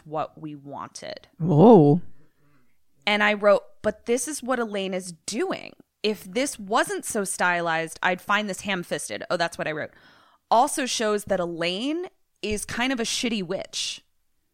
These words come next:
Speaker 1: in the sense that, like, she, like, Barbler is like, it's not about what men want. It's about coming together, like, the duality or the polarity of men,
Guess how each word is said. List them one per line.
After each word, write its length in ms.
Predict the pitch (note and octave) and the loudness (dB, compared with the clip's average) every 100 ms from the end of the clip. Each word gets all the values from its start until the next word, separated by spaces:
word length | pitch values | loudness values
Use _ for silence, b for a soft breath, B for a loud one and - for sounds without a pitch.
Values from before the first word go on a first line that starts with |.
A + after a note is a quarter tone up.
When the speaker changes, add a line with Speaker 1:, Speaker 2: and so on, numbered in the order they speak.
| _ _ | _ _
Speaker 1:
in 140 | G#3+ G3+ | -4 -2
the 80 | F#3+ | -2
sense 360 | - F#3+ F#3 | -2 -2 -2
that, 180 | G#3 - | -2 2
like, 280 | F#3 E3+ - _ _ _ _ _ _ _ _ _ - _ | 2 0 -8 _ _ _ _ _ _ _ _ _ -20 _
she, 480 | - - - A#3+ A#3 - | -8 -4 -4 -4 -6 -2
like, 300 | G3 F#3+ - _ _ _ - | 2 2 0 _ _ _ -20
Barbler 920 | E3+ G3 A#3 E4 A#3 F#3+ F3 E3+ D#3+ | -2 4 6 6 4 2 2 0 -2
is 200 | - F3+ F3 | -4 -4 -2
like, 420 | F3 E3+ E3 - _ _ _ _ _ _ _ _ - G2+ G#2 - | -2 -2 -4 -16 _ _ _ _ _ _ _ _ -20 -20 -8 -6
it's 200 | A3 A#3+ | -4 2
not 200 | A3+ A#3 | 4 4
about 280 | A3+ A3+ | 4 2
what 180 | G3+ - | 2 -2
men 280 | F#3 F3 E3 | -2 -4 -4
want. 280 | D3+ - - _ | -8 -10 -14 _
It's 220 | - F3 F#3+ | -6 -6 -6
about 560 | E3 E3+ E3+ E3 D3+ - _ _ _ _ _ | 0 2 4 2 -2 -12 _ _ _ _ _
coming 380 | - A#3+ G#3+ G#3 | -6 -4 -2 -4
together, 680 | - G#3+ G3 F3+ F3+ F3 E3+ | -6 -4 2 2 4 0 0
like, 220 | E3 - | -2 -2
the 80 | F#3 | -6
duality 1000 | E3 F3+ F3 F3 F3+ F3+ F3 E3+ E3 - | -4 2 6 6 6 4 0 -2 -4 -2
or 120 | G3+ | -2
the 80 | F#3 | -2
polarity 580 | - G#3 F#3+ F#3 F3+ E3+ | -4 0 4 4 2 -2
of 100 | E3 | -4
men, 380 | F3 D#3+ D#3+ | -4 -4 -6